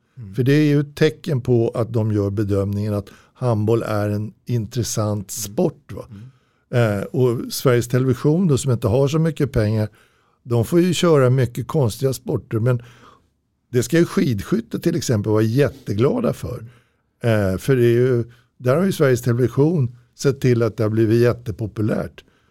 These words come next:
Speaker 2: Men när de tog, när Sveriges Television fick sä-, sända det, då var inte det värt särskilt mycket.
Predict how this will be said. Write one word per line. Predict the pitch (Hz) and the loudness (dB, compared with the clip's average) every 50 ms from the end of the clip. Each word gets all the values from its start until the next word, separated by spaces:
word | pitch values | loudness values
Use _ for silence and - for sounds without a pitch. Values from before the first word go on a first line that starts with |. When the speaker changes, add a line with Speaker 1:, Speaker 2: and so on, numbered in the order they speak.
| _ _ _ | _ _ _
Speaker 2:
Men | - 131 131 127 120 117 120 120 117 | -2 0 2 2 2 2 0 0 2
när | 113 120 117 | 2 2 4
de | 117 123 139 170 214 180 | 4 2 2 2 0 -2
tog, | - - 175 165 131 120 - - - _ _ _ _ _ | 0 2 0 2 2 2 0 -2 -10 _ _ _ _ _
när | - 135 | -2 -2
Sveriges | 131 - 135 117 117 110 95 - - - - - | 0 2 2 2 2 2 -2 -6 -14 -18 -20 -4
Television | - 135 113 117 120 - 135 139 170 196 | -2 0 2 2 0 2 2 0 0 0
fick | - 226 160 - | -4 -6 -6 -2
sä-, | - 175 156 135 127 - _ _ _ _ _ _ | -2 0 0 0 -4 -8 _ _ _ _ _ _
sända | _ - 170 160 143 127 117 117 117 | _ 0 2 2 2 2 2 0 2
det, | 110 101 98 95 | 2 0 0 0
då | 101 110 127 | 0 0 0
var | 170 175 180 175 156 135 135 | 0 -2 -2 0 0 0 -2
inte | 123 104 - 120 | -2 -2 -2 0
det | 107 113 | 0 2
värt | 107 101 98 98 95 - | 2 0 0 -2 -4 -6
särskilt | - 113 95 85 - - 117 - | -8 -8 -8 -8 -10 -12 -14 -12
mycket. | 110 98 92 _ _ - | -14 -14 -14 _ _ -20